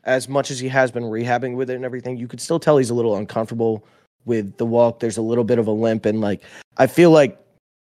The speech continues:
he'd be fine to move and get there. Um, but when you're,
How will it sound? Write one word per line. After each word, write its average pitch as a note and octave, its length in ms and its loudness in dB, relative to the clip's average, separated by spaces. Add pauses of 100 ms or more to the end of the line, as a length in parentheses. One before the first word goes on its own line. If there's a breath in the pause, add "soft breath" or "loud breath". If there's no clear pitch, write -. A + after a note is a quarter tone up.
he'd C#3 160 0
be C3+ 100 2
fine C#3+ 340 4
to C3 60 2
move A#2+ 440 4
and A2 180 -2
get B2+ 240 -4
there. C3+ 360 0 (400 soft breath)
Um, A#2 320 0
but A2+ 120 -4
when B2 160 -4
you're, A#2+ 200 -4